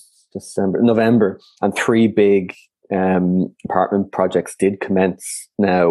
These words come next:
whether they're completed, whether that actually translates into building, sometimes a commen-, sometimes a com-, apartment block being commenced can mean, you know, demolishing on site and then putting up hoarding, and then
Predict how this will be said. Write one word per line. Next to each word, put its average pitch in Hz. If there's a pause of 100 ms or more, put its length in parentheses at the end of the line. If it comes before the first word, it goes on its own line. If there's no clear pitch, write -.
whether 98
they're 85
completed, 92
whether 85
that 85
actually -
translates 80
into 85
building, 87 (380)
sometimes 90
a -
commen-, 85
sometimes 92
a 90
com-, 95
apartment 107
block 90 (220)
being 92
commenced 87
can 92
mean, 87 (420)
you 104
know, 80 (160)
demolishing 90
on 87
site 87
and 85
then 82
putting 90
up 82
hoarding, 90
and 80
then 82